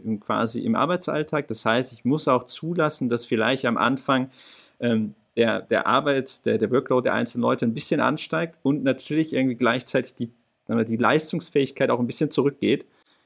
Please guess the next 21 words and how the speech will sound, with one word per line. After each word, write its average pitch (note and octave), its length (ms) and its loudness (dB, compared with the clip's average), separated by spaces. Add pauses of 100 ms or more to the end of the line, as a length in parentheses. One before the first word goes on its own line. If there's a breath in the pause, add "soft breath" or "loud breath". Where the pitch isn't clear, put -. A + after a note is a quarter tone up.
(140)
Ähm, A#2 340 2
natürlich B2 400 -2
erhofft - 480 -4
man A#2+ 160 2
sich, A#2 220 -4
wenn A2+ 140 2
man A2+ 180 4
was A2 180 -2
Neues A2+ 260 2
einführt, A2+ 500 -4
dass G#2+ 100 -2
es G#2+ 160 -6
direkt A2+ 340 0
nach A2+ 140 -2
vorne D3+ 320 0
geht, A#2+ 200 -2
dass A2 80 -4
ich G#2 140 -10
direkt A#2+ 340 0
Ergebnisse A#2+ 500 -2
erziele. B2 520 0